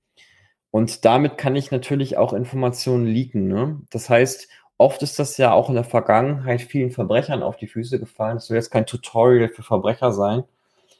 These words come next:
<laughs> Auf jeden Fall nicht, ja, weil das, was die Leute tun, ist natürlich nicht gut. Aber die haben sich oft eben durch solche, solche Dinge verraten, weil ihr Telefon oder ihr, ihr Endgerät Dinge getan hat,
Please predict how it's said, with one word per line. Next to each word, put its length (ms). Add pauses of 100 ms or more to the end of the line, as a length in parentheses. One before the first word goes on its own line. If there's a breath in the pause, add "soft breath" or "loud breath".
(320)
<laughs> 500
Auf 180
jeden 180
Fall 200
nicht, 500
ja, 400
weil 360 (100)
das, 240
was 120
die 80
Leute 260
tun, 180
ist 120
natürlich 340
nicht 180
gut. 280 (720 soft breath)
Aber 360
die 180
haben 240
sich 180
oft 260
eben 160
durch 140
solche, 260
solche 500
Dinge 260
verraten, 800 (380 soft breath)
weil 420
ihr 240
Telefon 720
oder 380
ihr, 340
ihr 160
Endgerät 560
Dinge 280
getan 540
hat, 360